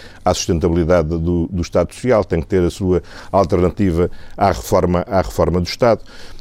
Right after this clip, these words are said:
O P S tem que ter um discurso claro do ponto de vista da, da, da estabilização da economia, da necessidade de mobilizar o, o, um grande acordo de concertação, de um grande acordo de concertação social, tem que ser,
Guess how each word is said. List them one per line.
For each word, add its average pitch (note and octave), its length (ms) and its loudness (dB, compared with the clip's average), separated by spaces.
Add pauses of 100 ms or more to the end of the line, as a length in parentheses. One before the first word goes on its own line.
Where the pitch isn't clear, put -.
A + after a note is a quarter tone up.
O C3+ 80 2
P A#2+ 160 4
S A#2+ 160 2
tem A2+ 140 2
que F#2+ 60 -8
ter G#2+ 140 2
um G#2+ 120 2
discurso - 420 -2
claro G2+ 460 4 (360)
do G2+ 140 2
ponto F#2 320 0
de D#2 60 0
vista F#2 420 2 (260)
da, G#2 220 2 (480)
da, F#2 500 4
da F#2 120 2
estabilização F#2 580 0
da E2+ 80 2
economia, G2+ 540 2
da F#2+ 160 4
necessidade G#2 480 2
de G#2 80 6
mobilizar G#2 640 2 (540)
o, F#2 440 2
o, F#2+ 440 2
um F#2+ 140 2
grande G2 340 4
acordo F#2 280 2
de - 60 -20
concertação, F#2 840 -2
de F2 120 -4
um F2+ 140 -2
grande F#2 240 2
acordo F2+ 240 -2
de - 60 -12
concertação F2+ 500 -4
social, A2 380 0
tem F#2+ 160 0
que - 100 -6
ser, G#2 220 2